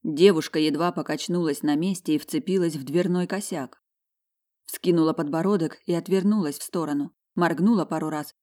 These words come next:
и еще раз посмотрела на молодняк лис. Взгляд пара Майконга больше не отводила,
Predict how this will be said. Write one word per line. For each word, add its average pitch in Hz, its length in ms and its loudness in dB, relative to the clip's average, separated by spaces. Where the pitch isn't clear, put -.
и 185 80 2
еще 175 320 0
раз 156 120 -8
посмотрела 175 560 -2
на 160 100 2
молодняк 156 500 -2
лис. 160 320 -4
Взгляд 180 560 0
пара 160 220 0
Майконга 151 520 0
больше 160 320 -2
не 170 120 0
отводила, 165 580 -6